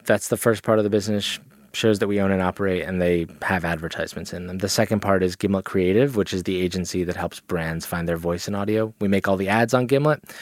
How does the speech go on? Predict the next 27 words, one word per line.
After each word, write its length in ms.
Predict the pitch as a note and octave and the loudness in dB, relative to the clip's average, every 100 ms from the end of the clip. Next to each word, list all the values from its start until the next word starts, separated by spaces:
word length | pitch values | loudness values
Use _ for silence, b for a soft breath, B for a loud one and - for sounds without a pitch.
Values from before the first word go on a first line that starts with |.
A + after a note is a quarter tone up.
| B - | B 2
We 80 | |
also 180 | G#2 G#2 | 2 2
make 320 | G2+ G2 - - | 2 2 0 -4
original 400 | G#2 G2+ F#2+ G2 | 2 2 2 0
podcasts 480 | F2 F#2 - F#2+ - | 0 -4 -2 -4 -2
for 220 | - F2+ | -2 -2
brands. 480 | E2 E2+ D#2 C#2+ - B B | 0 -2 -4 -8 -12 B B
So 120 | - | -2
we 60 | G2+ | 0
make 160 | F#2+ G#2+ | 2 0
a 40 | |
show 160 | - F#2+ | 0 0
for 160 | F#2+ | -2
Gatorade 600 | F2+ F#2+ F2 E2+ E2 D#2 | -2 0 2 0 -2 -4
featuring 500 | - F2+ - F2+ E2+ | -8 -8 -4 -4 -4
Serena 380 | - F#2+ F2+ F2 | -4 -4 -2 -2
Williams 360 | F2 E2+ E2 E2 | -2 -4 -6 -8
and 120 | E2 | -8
Peyton 320 | F2 F2 E2+ | -8 -6 -6
Manning 340 | E2 D2+ D2+ | -6 -8 -10
about 180 | D#2+ D#2+ | -8 -8
how 120 | - | -6
to 80 | E2+ | -8
become 240 | E3+ - E2+ | -8 -8 -6
a 40 | |
great 200 | D#2+ D#2 | -6 -4
athlete. 400 | D#2 - - | -6 -8 -14